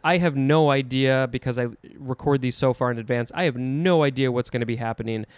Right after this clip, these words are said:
at the time that you're listening to this. Um, you know, for instance, I think the second debate will possibly have happened, although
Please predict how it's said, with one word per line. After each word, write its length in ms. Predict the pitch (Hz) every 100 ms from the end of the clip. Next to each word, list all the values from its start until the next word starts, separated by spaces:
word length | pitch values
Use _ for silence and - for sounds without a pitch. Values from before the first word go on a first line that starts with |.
| - - -
at 140 | 117 120
the 60 |
time 260 | - 123 120
that 120 | 117
you're 160 | 120 117
listening 380 | 120 - 117
to 100 | 113
this. 360 | 117 117 - - _ - - -
Um, 500 | 117 113 113 110 110 - -
you 80 | 135
know, 120 | 131
for 160 | 120 135
instance, 400 | 131 - 127 120
I 80 | 120
think 220 | 135 120
the 80 | -
second 400 | - 151 160 143
debate 400 | 131 156 156 - _ _ -
will 300 | 127 139 131
possibly 560 | - 147 151 135 143
have 200 | 135 135
happened, 560 | 131 156 160 170 170 170 _ _ _ _ -
although 640 | 127 127 135 131 127 123